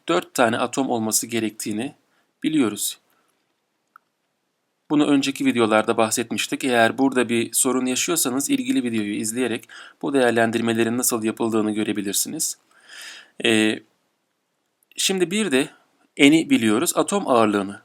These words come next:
bulmamız lazım Wikipedia'dan. O da burada veriliyor. Alüminyumun atom ağırlığı yirmi altı nokta dokuz sekiz bir beş diye giden bir sayı. Biz sadece yirmi altı nokta doksan sekiz gram bölü mol olarak alalım.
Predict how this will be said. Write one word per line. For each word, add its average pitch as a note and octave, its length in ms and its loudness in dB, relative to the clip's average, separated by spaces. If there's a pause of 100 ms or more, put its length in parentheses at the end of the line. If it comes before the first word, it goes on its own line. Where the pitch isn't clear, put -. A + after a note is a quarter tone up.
bulmamız G#2 440 -2
lazım G#2 360 0
Wikipedia'dan. A2 800 -4 (1120)
O F3+ 140 2
da D3+ 120 4
burada A2+ 300 4
veriliyor. G#2 500 0
Alüminyumun A2 600 -2
atom B2 380 -4
ağırlığı G#2+ 440 -2
yirmi C3+ 360 0
altı B2 380 -4
nokta B2 340 -4
dokuz A#2+ 300 -4
sekiz A2+ 380 -6
bir A#2 200 -6
beş A#2+ 480 -6
diye A#2+ 180 -2
giden A2 340 -2
bir G#2+ 300 -4
sayı. A#2+ 440 -4 (400)
Biz E3+ 140 2
sadece B2+ 640 0
yirmi C#3+ 260 0
altı C3+ 240 -4
nokta A#2+ 220 -4
doksan A#2 320 -4
sekiz A2+ 600 -2 (600)
gram B2 340 2
bölü G#2+ 200 0
mol G#2+ 280 2 (140)
olarak G#2 440 -2
alalım. A#2+ 380 -4